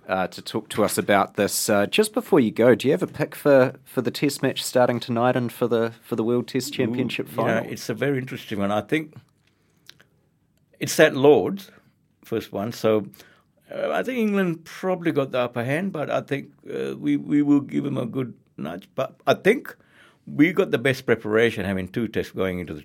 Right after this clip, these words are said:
Speaker 2: work. I, I back our,
Speaker 1: Absolutely.
Speaker 2: our team to win. We gotta win something after last effort.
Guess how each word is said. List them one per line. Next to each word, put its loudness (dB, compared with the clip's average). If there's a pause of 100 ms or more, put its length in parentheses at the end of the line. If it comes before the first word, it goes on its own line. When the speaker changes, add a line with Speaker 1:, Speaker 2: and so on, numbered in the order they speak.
(120)
Speaker 2:
work. -2 (120)
I, 0
I 2
back 0
our, -2
Speaker 1:
Absolutely. -12
Speaker 2:
our 2
team -6
to -12
win. -6 (360)
We -6
gotta 4
win -2
something -6
after -6
last -2
effort. -10